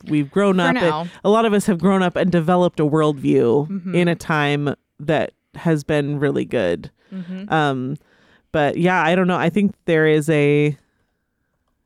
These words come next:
Speaker 1: it, <laughs> it used to just be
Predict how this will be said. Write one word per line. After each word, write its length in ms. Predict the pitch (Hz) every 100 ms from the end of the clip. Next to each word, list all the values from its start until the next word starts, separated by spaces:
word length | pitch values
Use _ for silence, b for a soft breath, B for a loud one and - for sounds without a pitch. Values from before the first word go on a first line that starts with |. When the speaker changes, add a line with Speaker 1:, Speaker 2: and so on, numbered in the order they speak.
| _ -
Speaker 1:
it, 240 | 180 110 _
<laughs> 80 | -
it 600 | 160 - - - 175 -
used 320 | 175 208 -
to 100 | 190
just 240 | 165 147
be 400 | 156 147 143 147